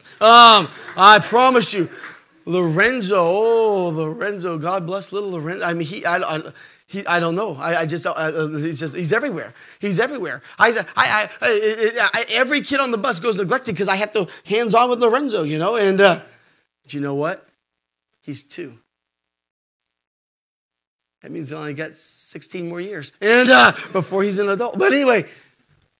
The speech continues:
you know what? I don't know what the future holds for Lorenzo, Lorenzo. But it might be, I know if I was his parents, I'd gladly let him go to church for the day.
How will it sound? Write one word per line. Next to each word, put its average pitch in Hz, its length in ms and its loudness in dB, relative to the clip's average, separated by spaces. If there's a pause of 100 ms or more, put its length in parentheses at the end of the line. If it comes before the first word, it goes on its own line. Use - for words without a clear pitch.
(380)
you 147 100 -12
know 233 140 -6
what? 247 280 -6 (160)
I 196 140 -12
don't 208 160 -6
know 185 120 -4
what 190 120 -4
the 165 60 -14
future 160 320 -14
holds 151 240 -12
for 156 60 -18
Lorenzo, 131 520 -16
Lorenzo. 123 540 -16 (1400)
But 160 140 -4
it - 80 -14
might 185 340 -4
be, 143 380 -8 (1000)
I 156 180 -8
know 165 140 0
if 139 80 -6
I 208 120 4
was 220 120 -6
his 156 140 -8
parents, 143 300 -10
I'd 143 200 -10
gladly 165 480 -4
let 143 180 -8
him 143 120 -8
go 135 100 -10
to 127 80 -14
church - 260 -16
for 139 160 -16
the 123 120 -14
day. 120 240 -16